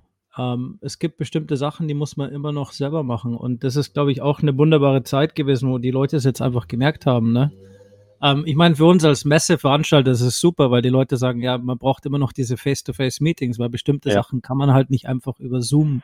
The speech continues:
Speaker 1: besprechen, ne? Ähm, und da kommen wir halt dann auch wieder an unsere Grenzen, weil das halt etwas ist, was wir halt immer noch nicht ersetzen können, diesen menschlichen Kontakt. Und den kann man halt virtuell und digital nicht machen.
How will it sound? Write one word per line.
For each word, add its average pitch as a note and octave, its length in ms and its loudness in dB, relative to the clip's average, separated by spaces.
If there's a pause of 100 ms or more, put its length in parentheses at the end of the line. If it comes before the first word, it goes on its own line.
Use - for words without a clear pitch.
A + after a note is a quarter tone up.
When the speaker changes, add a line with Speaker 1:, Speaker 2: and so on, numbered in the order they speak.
(100)
Speaker 1:
besprechen, - 560 -10
ne? B2+ 180 -4 (680)
Ähm, B2+ 320 0 (120)
und C#3 240 -4
da C3+ 140 2
kommen E3 260 -2
wir D3+ 80 4
halt C#3+ 120 4
dann C#3+ 100 2
auch D3 240 2
wieder C#3 120 0
an C3 80 0
unsere B2 220 -2
Grenzen, B2 380 -6
weil B2 80 -2
das B2+ 100 -2
halt B2+ 120 -2
etwas C3+ 320 -2
ist, C#3+ 180 -4
was C3 160 -2
wir C3+ 60 0
halt C3+ 120 -2
immer C#3+ 180 -2
noch C#3+ 100 0
nicht C#3 240 -4
ersetzen C#3 460 -4
können, A2+ 260 -8
diesen A#2 260 -4
menschlichen B2+ 500 -4
Kontakt. B2+ 540 -8
Und A2+ 60 -10
den A#2+ 120 -4
kann C3 160 -6
man C#3 140 2
halt C3 220 -2
virtuell C3+ 400 -4
und B2 100 -4
digital B2 400 -4
nicht B2+ 240 -6
machen. A#2+ 360 -8